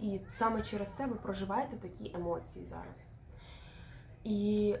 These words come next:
вам потрібно зараз пропрацювати це питання, вам потрібно стикнутися зі своїми страхами, страхами, вам потрібно стикнутися зі своїми негатив-, негативними емоціями. Е, вам потрібно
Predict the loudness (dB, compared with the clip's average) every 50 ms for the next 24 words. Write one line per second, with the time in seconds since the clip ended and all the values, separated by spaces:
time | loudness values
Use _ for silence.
0 | -2 -8 -12 -12 -2 4 6 6 6 6 4 0 -2 0 0 0 2 6 6 6
1 | 6 6 4 4 4 2 0 -2 -2 -2 -2 0 0 -2 -2 0 -2 0 2 2
2 | 2 2 0 -4 -6 -6 -6 -6 -6 -6 -8 -4 -4 -4 -4 -2 -4 -2 0 2
3 | 2 2 2 -2 -4 -4 -4 -2 0 0 0 4 4 4 4 4 0 -2 -2 -2
4 | -2 -2 -2 -4 -6 -6 -4 -2 -2 -2 -2 -2 -4 -4 -6 -6 -8 -6 -8 -6
5 | -4 -4 -4 -4 -4 -6 -10 -6 -2 0 0 0 0 -4 -6 -6 -4 -4 -4 -4
6 | -4 -6 -4 -4 -2 0 0 -2 -2 -4 -4 -4 -2 -2 -2 -4 -4 -2 0 0
7 | 2 2 2 0 0 -2 -4 -4 -4 -4 -4 -4 -6 -10 -10 -12 -12 -12 -14 -14
8 | -14 -14 -14 -14 -14 -14 -14 -14 -14 -14 -14 -10 -6 -2 2 2 2 2 2 2
9 | 2 2 2 4 4 4 4 4 2 0 0 0 2 2 0 0 -2 -4 -4 -2
10 | -2 -2 -2 -4 -6 -10 -12 -12 -12 -10 -10 -10 -6 0 4 4 6 6 4 4
11 | 6 6 6 6 6 2 -2 2 2 6 8 10 10 10 10 8 4 2